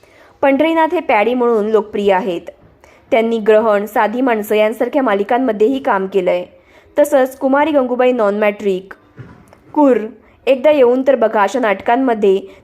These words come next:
त्यांनी दमदार अभिनय केला आहे. पंढरीनाथ यांच्या वैयक्तिक आयुष्याबद्दल बोलायचं झालं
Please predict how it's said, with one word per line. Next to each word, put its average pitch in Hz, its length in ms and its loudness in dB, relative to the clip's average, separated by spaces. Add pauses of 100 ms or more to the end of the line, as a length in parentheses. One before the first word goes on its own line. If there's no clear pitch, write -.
त्यांनी 277 240 2
दमदार 240 400 0
अभिनय 226 340 0
केला 202 260 0
आहे. 185 340 -4 (720)
पंढरीनाथ 320 540 0
यांच्या 254 260 0
वैयक्तिक 220 400 0
आयुष्याबद्दल 226 580 0
बोलायचं 208 420 2
झालं 220 360 -2